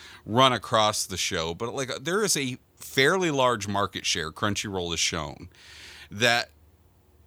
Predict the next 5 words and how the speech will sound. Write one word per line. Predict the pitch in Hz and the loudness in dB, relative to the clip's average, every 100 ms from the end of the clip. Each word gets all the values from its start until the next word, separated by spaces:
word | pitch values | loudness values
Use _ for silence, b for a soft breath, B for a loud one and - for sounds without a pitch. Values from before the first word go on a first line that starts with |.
| _ _ _ _ - | _ _ _ _ -8
you | 127 127 | 0 2
know, | 104 87 87 - - | 2 -2 -6 -14 -18
watches | 120 110 165 - 170 | -4 2 2 2 0
the | - | 0
shows | 147 - 151 98 92 87 | 2 4 4 2 0 -6